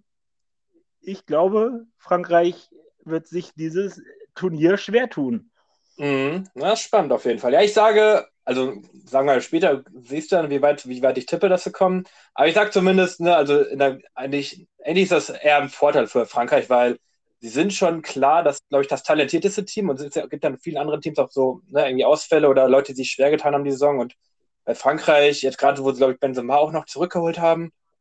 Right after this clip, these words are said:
Speaker 2: Junge, Junge, Junge, ey, das ist schon brutale Qualität, die da auf allen Positionen haben.
Speaker 1: Auf
Speaker 2: Weil ich
Speaker 1: jeden
Speaker 2: meine, das
Speaker 1: Fall.
Speaker 2: hatte Spanien auch, ich weiß, und dann sind sie hochkant rausgeflogen. Ähm,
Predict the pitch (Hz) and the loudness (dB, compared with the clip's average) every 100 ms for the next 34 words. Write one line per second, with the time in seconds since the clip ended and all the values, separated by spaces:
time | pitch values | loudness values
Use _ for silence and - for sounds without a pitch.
0 | _ _ - 180 196 190 190 202 190 123 | _ _ -8 -2 2 4 6 6 6 4
1 | 117 120 - 110 156 139 127 - 139 - | 2 0 -4 -6 -4 -4 -8 -10 -8 -8
2 | - 175 190 190 185 185 175 - 175 135 | -2 2 2 2 0 -2 -2 -2 -2 -2
3 | 123 120 - - 131 - - 185 160 127 | -4 -4 -4 -6 -6 -6 -2 0 0 -4
4 | 123 - 127 117 120 135 - 120 127 131 | -6 -4 -4 0 0 0 0 0 0 2
5 | 151 185 220 226 220 196 214 220 214 165 | 4 6 4 4 2 0 2 4 4 4
6 | 143 131 147 175 190 185 - 147 - - | 2 2 2 2 0 -4 -10 -10 -10 -2
7 | 156 156 147 147 156 - 175 - 139 190 | -2 -2 -6 -8 -10 -4 -2 -2 -2 -2
8 | - 139 127 131 180 - _ _ _ - | -4 -6 -2 -2 -4 -12 _ _ _ -4
9 | 135 139 143 143 143 - | 0 2 2 0 -6 -12